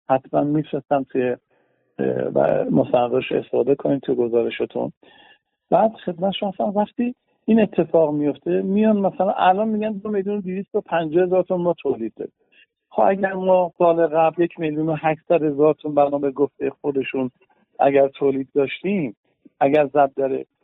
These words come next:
بیست درصد افزایش هم بکنیم، می‌شه چقدر؟ می‌شه دو میلیون و صد و شصت هزار تن. یعنی همینجوری صد هزار تن عدد قابل توجهیه.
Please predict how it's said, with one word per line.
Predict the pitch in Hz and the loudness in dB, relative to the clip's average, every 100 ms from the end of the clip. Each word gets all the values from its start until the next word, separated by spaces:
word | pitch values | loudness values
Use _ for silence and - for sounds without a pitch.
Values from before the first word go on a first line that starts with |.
| _ 180 | _ -6
بیست | 190 - | -6 0
درصد | 135 135 143 143 | 0 2 -2 -2
افزایش | 135 - 135 131 | -2 -4 -8 -4
هم | 135 127 - | -4 -4 -6
بکنیم، | 135 127 139 160 165 113 _ _ _ _ _ _ | -8 -6 -4 -4 -4 -6 _ _ _ _ _ _
می‌شه | 156 - 180 | -2 0 0
چقدر؟ | 180 196 165 113 | 2 2 2 0
می‌شه | 131 135 190 | -6 -8 -8
دو | 151 170 | -4 -4
میلیون | 165 143 151 156 | -2 0 0 2
و | 156 156 - _ _ _ _ | 2 0 -6 _ _ _ _
صد | 160 | -2
و | 147 | 0
شصت | - 143 131 117 | 0 0 0 -6
هزار | 104 - - | -8 -10 -14
تن. | - - | -16 -8
یعنی | 151 180 208 - _ _ | -6 -4 -6 -8 _ _
همینجوری | - 180 214 226 175 196 214 | -6 2 4 4 2 0 0
صد | 202 208 | 2 2
هزار | 190 180 175 | 2 4 2
تن | 196 214 - | 0 -12 -14
عدد | 156 156 190 | -10 -6 -6
قابل | 233 170 160 160 165 | -4 -2 -2 -4 -8
توجهیه. | 147 151 143 180 226 190 | -8 -8 -8 -6 -4 -4